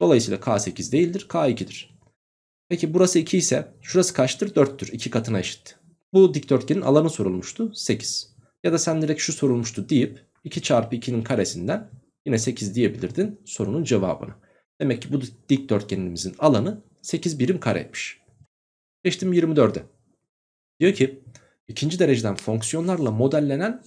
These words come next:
problemlere bakalım diyor şimdi de. Şimdiye kadar öğrendiğimiz bilgileri harmanlayıp bir problemin içerisinde kullanacağız. Yani, e, eğer A Y T sınavında karşımıza bir parabol sorusu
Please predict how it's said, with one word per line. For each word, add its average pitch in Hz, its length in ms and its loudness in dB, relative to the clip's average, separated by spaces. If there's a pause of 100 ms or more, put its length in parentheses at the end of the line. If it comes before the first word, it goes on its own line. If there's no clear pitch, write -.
problemlere 165 600 4
bakalım 95 380 0
diyor 85 140 -8
şimdi 87 300 -6
de. 208 180 -4 (300)
Şimdiye 170 340 2
kadar 117 200 2
öğrendiğimiz 107 600 0
bilgileri 113 340 2
harmanlayıp 165 760 0 (360)
bir 175 180 0
problemin 131 420 4
içerisinde 123 480 0
kullanacağız. 87 640 -8 (380)
Yani, 135 380 4 (580)
e, 92 80 -4 (520)
eğer 135 400 2
A 113 140 4
Y 117 120 6
T 147 100 -4
sınavında 113 460 -2
karşımıza 123 540 0
bir 113 160 0
parabol 120 380 4
sorusu 98 560 -4